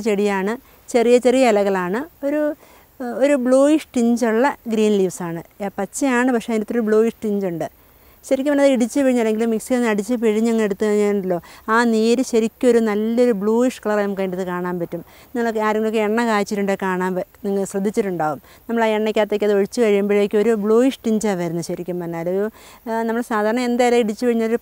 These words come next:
പച്ച കളറാണ് മുമ്പിൽ നിൽക്കുക. പക്ഷേ ഇതിൻ്റെ അകത്തൊരു പച്ചയെ കഴിഞ്ഞൊരു ഡാർക്ക് ബ്ലൂയിഷ് കളറാണ് ഇത് കാണുക. ആ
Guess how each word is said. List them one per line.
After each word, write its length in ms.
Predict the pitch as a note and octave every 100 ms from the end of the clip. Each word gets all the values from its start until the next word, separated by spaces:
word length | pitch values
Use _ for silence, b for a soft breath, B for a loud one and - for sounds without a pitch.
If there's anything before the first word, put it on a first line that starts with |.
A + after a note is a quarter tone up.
| A3+
പച്ച 260 | A3 - D4+
കളറാണ് 280 | A#3+ G#3+ G3
മുമ്പിൽ 220 | F#3+ F#3+ F#3
നിൽക്കുക. 260 | - G3+ G#3
പക്ഷേ 200 | B3 B3
ഇതിൻ്റെ 200 | A#3 B3+
അകത്തൊരു 260 | B3 B3+ C#4+ A#3+
പച്ചയെ 380 | G#3 - C4 B3+
കഴിഞ്ഞൊരു 300 | B3+ B3 B3+ G#3
ഡാർക്ക് 600 | G#3 G#3+ B3 - - C4+ G#3
ബ്ലൂയിഷ് 320 | G#3 A3 -
കളറാണ് 280 | F3 F3 F#3+
ഇത് 80 | F#3
കാണുക. 280 | E3 D#3+ D3+ - B B B B
ആ 60 | A3+